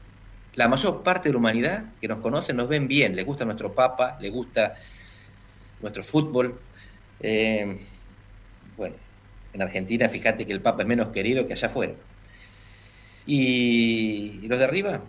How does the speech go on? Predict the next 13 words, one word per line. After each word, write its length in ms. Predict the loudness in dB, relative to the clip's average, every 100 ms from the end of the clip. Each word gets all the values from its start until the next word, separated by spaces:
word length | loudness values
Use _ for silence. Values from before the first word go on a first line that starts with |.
| -12
que 80 | -8
son 160 | -2 -2
los 80 |
que 100 | -2
pueden 200 | 0 2
definir 240 | 2 0 -2
nuestro 200 | -4 -8
futuro, 400 | -6 -4 -4 -6 -8
nos 140 | -8
ven 120 | -6
cada 180 | -2 -2
vez 120 | -2
peor. 280 | -4 -10 -10